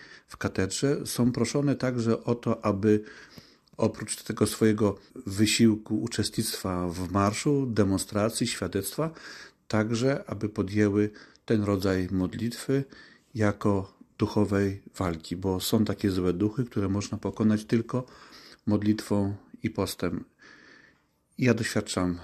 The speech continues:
e, tej wielkiej potrzeby, dlatego też proszę o to, aby jak najwięcej osób modliło się w intencjach obrony nienarodzonych.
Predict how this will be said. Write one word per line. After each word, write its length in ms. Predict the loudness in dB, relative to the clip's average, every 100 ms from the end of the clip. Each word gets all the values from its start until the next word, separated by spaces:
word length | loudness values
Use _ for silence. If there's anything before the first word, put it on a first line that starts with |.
| -8
e, 220 | -6 -6
tej 240 | 0 0 2
wielkiej 320 | 0 0 -4
potrzeby, 480 | -2 -2 0 2 2
dlatego 380 | 0 -2 -2
też 300 | -4 -6 -8 -10 -10 -4
proszę 540 | 0 0 0 -4 -4 -8 -16 _ _ -8
o 80 | -6
to, 160 | -4
aby 180 | -4 0
jak 200 | 0 0
najwięcej 400 | 0 0 0 -2
osób 400 | -2 -6 -8 -8 -16 -20 -20 -20 -4
modliło 460 | 0 0 0 -2 -2
się 240 | -2 -2
w 140 | -2 -2
intencjach 760 | -2 0 -2 -2 -4 -4 -10 -6
obrony 440 | -4 0 0 0
nienarodzonych. 840 | -2 -2 -2 -2 -4 -4 -4 -8 -14